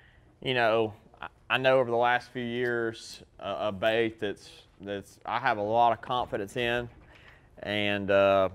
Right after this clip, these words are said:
you know, that's won, it won me my second Bassmaster Classic. So I figured, you know, why not come to Bass U and talk about the Neko rig?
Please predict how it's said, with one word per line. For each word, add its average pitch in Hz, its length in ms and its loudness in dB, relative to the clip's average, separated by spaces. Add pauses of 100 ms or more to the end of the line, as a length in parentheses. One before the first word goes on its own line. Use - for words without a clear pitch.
(420)
you 107 140 -6
know, 101 120 2
that's 101 240 -4
won, 120 540 -2 (460)
it 113 80 0
won 127 260 0
me 131 280 -2
my 107 280 -6 (140)
second 143 420 -2
Bassmaster 120 640 -6
Classic. 147 580 -4 (960)
So - 140 -8
I 120 100 -2
figured, 117 380 -8
you 120 80 -10
know, 110 140 -6
why 127 260 -4
not 127 280 -8
come 120 200 -10
to 107 60 -10
Bass 110 420 -6
U 120 420 -6 (480)
and 107 320 -8
talk 117 320 -4
about 107 600 -2 (580)
the 110 80 -6
Neko 117 440 0
rig? 85 400 -8